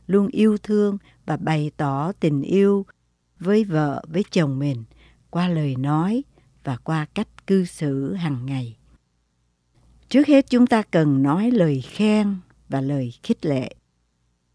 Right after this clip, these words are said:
Trong một lá thư gửi cho anh chị em tín hữu ngày xưa,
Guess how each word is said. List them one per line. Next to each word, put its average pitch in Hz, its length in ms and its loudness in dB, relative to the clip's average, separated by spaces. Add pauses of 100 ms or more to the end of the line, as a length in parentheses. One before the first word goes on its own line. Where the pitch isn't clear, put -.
Trong 220 200 2
một 160 180 0
lá 170 200 0
thư 190 380 4
gửi 151 340 0
cho 190 120 -2
anh 170 380 0
chị 139 180 0
em 165 400 0
tín 202 260 4
hữu 156 360 0
ngày 160 400 0
xưa, 185 440 2